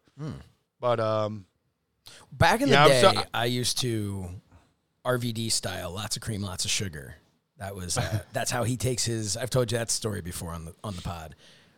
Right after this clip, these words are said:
Speaker 1: When,
Speaker 2: Yeah.
Speaker 1: uh, yeah. Uh, Fonzie tells me, "Go get R V D coffee." But, uh, but that's how I used to always take it. Lots of cream, lots of sugar. That, that, I mean,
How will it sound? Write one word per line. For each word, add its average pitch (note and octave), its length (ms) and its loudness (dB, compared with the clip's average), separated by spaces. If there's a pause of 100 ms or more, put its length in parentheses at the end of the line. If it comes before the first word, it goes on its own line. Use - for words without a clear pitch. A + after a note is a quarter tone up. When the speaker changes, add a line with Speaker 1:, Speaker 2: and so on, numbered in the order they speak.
Speaker 1:
When, D3+ 140 2
Speaker 2:
Yeah. F2 140 -2
Speaker 1:
uh, E2 300 -10
yeah. F2+ 300 -8 (340)
Uh, F2 280 -10
Fonzie G2+ 680 -6 (640)
tells F#2+ 300 -6
me, F#2 200 -8
"Go G2 160 -6
get F#2+ 260 -10
R A2+ 120 -6
V F2+ 80 -10
D F2 120 -10
coffee." F2+ 440 -8
But, G#2+ 200 -8 (440)
uh, A2+ 200 0
but A2 140 2
that's A#2 200 0
how C3 100 0
I A#2+ 120 4
used F3 180 2
to B2 60 0
always G#2+ 100 -2
take E2 160 -6
it. E2+ 60 -16
Lots B2+ 340 -2
of - 80 -6
cream, C3+ 240 0
lots A2+ 260 -2
of A2+ 60 -2
sugar. D#2+ 360 -4 (300)
That, A#2+ 320 0
that, B2+ 320 0
I C3 80 0
mean, A#2+ 480 0